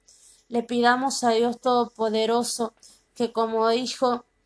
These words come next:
que Dios hable con nosotros, que Dios nos ministre, que Dios, este,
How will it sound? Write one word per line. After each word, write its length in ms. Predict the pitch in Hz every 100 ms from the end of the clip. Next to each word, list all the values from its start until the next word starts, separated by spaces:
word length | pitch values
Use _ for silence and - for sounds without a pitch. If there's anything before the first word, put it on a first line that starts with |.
| _ _ _
que 160 | - 247
Dios 500 | 247 269 285 - - -
hable 460 | 294 302 277 254
con 240 | 240 214 214
nosotros, 840 | 220 220 - 233 233 202 196 - - _
que 160 | 247 233
Dios 280 | 233 262 247
nos 280 | 262 240
ministre, 760 | 226 233 233 262 - - 240 214 - - - _
que 220 | - 233 220
Dios, 500 | 233 254 262 - - _ _
este, 960 | 233 233 220 _ _ 233 226 220 208